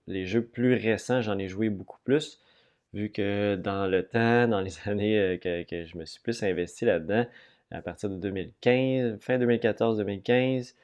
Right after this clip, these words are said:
euh, deux mille seize, deux mille dix-sept, euh, celles-là, c'est des, des, des, des grosses années de jeux, euh, très de nouveautés. Donc, euh, c'est ce qui va s'en <laughs> venir dans les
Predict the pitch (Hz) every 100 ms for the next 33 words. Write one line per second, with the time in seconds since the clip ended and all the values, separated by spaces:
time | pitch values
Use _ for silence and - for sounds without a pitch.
0 | _ _ _ _ - 90 92 92 - 104
1 | 104 92 90 - - 110 107 - 85 80
2 | 80 78 78 78 - 95 90 98 95 85
3 | 85 85 82 - 82 85 82 87 95 101
4 | 113 107 101 95 101 107 95 87 87 90
5 | 104 110 _ _ _ - 85 87 - -
6 | 120 113 104 104 101 104 95 - 117 _
7 | _ _ - 80 80 - 78 78 - -
8 | - - - - _ _ _ - - 113
9 | - 104 - 101 101 107 123 107 98 98
10 | 98 107 123